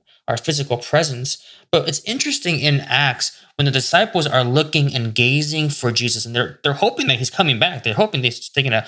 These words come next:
a quick trip to heaven. But in actuality, Jesus leaves them for a period of time to wait for the Holy Spirit,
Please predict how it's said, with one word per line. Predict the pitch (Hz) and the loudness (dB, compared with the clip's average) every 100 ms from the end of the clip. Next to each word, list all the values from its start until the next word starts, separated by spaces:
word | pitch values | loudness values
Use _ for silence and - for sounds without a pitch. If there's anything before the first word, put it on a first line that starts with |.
| - | -4
a | 117 | -6
quick | - 180 143 | 0 0 0
trip | 165 143 | -6 -2
to | |
heaven. | 110 175 120 95 - - - | 0 0 0 -6 -14 -14 0
But | 143 139 | 0 2
in | 143 | 0
actuality, | 156 147 156 131 180 175 120 110 104 - - _ _ - | 0 0 2 4 4 2 2 2 0 -8 -20 _ _ -4
Jesus | 135 185 185 165 127 110 | 0 2 2 0 -2 -2
leaves | 110 123 175 196 139 107 | 2 4 4 2 -2 -4
them | 90 - 123 - | -4 -4 -8 -10
for | - 143 | 0 2
a | 127 | 2
period | - 202 202 139 | 0 2 4 2
of | - | -2
time | - 156 127 113 | 0 2 2 -2
to | 113 | -4
wait | 101 110 147 110 - _ | 0 4 4 2 -8 _
for | - | -2
the | 120 | 0
Holy | 107 151 135 | 2 2 2
Spirit, | 123 - 151 127 107 | 0 0 2 4 0